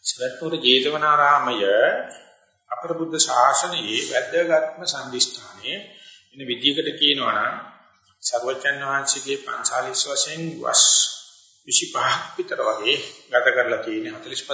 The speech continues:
අවුරුද්දේ, අ, වස් විසිපහක් විතර වගේ, හතලිස් පහ අවුරුද්ද කිව්වත් හතලිස් පහ වස් කිව්වත් එකයි. අ, විසිපහක් විතර ගත තියෙන සවැත්නුවර මුල් කෙරුවේ. ඉතින් ඒකෙදි විස්සක් විතර වගේ වස් අනාථපිණ්ඩික ආරාමේ ජේතවනේ,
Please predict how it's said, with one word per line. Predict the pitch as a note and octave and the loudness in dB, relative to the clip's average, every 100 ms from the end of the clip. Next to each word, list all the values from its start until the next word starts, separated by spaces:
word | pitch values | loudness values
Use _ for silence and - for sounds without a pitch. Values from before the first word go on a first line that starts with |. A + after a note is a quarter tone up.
| C3 | 0
අවුරුද්දේ, | B2 C#3 C3 C3+ F3 - - - - - _ - | 0 0 -2 -4 -8 -10 -16 -20 -20 -20 _ -8
අ, | A#1+ A#1+ | -6 -4
වස් | - - - | 0 2 2
විසිපහක් | - E3+ E3 C#3 C3+ D#3 - | 2 0 0 -2 0 0 -2
විතර | D3+ C3+ A#2+ | -8 0 4
වගේ, | G#2 F#2 A#2+ D#3 - - - _ _ | 4 4 0 0 -6 -16 -20 _ _
හතලිස් | - A#2 - | -12 -2 -2
පහ | - A#2+ A#2 | -2 -6 -6
අවුරුද්ද | A2+ A2+ A2+ | -6 -8 -10
කිව්වත් | A#2 A#2 C3 C3+ | -10 -10 -8 -8
හතලිස් | - - - | -10 -10 -8
පහ | B2+ B2 | -4 -2
වස් | - - - | 0 4 4
කිව්වත් | - A#2 G2 | 2 -6 -8
එකයි. | G2 - - - - - - - - _ | -10 -12 -8 -8 -10 -20 -20 -20 -20 _
අ, | C#3+ | -8
විසිපහක් | C3+ B2+ - B2+ C#3 | 0 0 0 -6 -10
විතර | - C#3 | -8 -8
ගත | C3 B2 | -8 -8
තියෙන | C3 D3 | -12 -8
සවැත්නුවර | - A#2+ A2+ - A2+ | -8 -6 -10 -12 -16
මුල් | B2 - | -16 -18
කෙරුවේ. | - - - - _ _ _ _ _ _ | -20 -20 -20 -20 _ _ _ _ _ _
ඉතින් | D3 C#3+ | -4 4
ඒකෙදි | C3+ C3 D3 D#3 | 4 4 0 -2
විස්සක් | C#3 B2 - D3 - | 0 4 4 2 -2
විතර | E3 D#3+ D#3+ | -6 -2 2
වගේ | D#3 D#3+ D#3 | 4 4 2
වස් | D3 D#3 - - - - - | 4 6 6 4 2 -2 -10
අනාථපිණ්ඩික | B2 B2+ B2+ B2+ A#2+ B2 A#2 | -10 -8 -8 -8 -10 -10 0
ආරාමේ | A2+ A2+ G#2 G#2 B2 - - - _ | 4 4 4 2 -2 -6 -10 -18 _
ජේතවනේ, | A2+ A2 G#2 G#2 G2+ B2+ | -12 -10 -10 -10 -10 -12